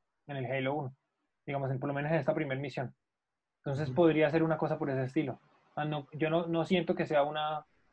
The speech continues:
Speaker 1: una, un cambio así radical, absoluto, porque no te están metiendo ma-, nada más que, que la posibilidad de explorar este mundo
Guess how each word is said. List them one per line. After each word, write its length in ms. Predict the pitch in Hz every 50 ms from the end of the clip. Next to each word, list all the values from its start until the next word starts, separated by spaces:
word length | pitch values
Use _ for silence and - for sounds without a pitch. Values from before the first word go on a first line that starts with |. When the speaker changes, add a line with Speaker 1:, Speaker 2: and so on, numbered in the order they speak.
| _ _ _ -
Speaker 1:
una, 440 | 151 151 151 151 147 147 147 143 -
un 200 | 156 156 147 139
cambio 560 | 135 156 151 151 151 151 156 151 151 151 151 147
así 460 | 139 131 - 151 143 143 143 143 139
radical, 760 | 139 147 147 147 139 - 143 139 135 135 135 139 139 135 131 _ _ _ _
absoluto, 640 | - 151 - - 156 143 143 143 143 135 139 131 127
porque 200 | 139 135 139 139
no 120 | 135 135
te 60 | 131
están 180 | - - 160 156
metiendo 320 | 151 143 160 151 147 147
ma-, 240 | 147 147 143 139 - - 135
nada 260 | 135 143 147 156 165
más 240 | 170 175 170 170 -
que, 380 | - 175 175 175 165 160 165 _ _ _ _ _ _ _ _
que 120 | - 151 143
la 200 | 135 135 131 135
posibilidad 600 | 156 147 131 - 147 135 131 139 135 131 131 139
de 60 | 147
explorar 680 | 139 - - - 151 135 127 135 135 135 135 139 - _ _ _ _ _
este 200 | 156 135 - 165
mundo 440 | 156 160 156 151 143 151 151 143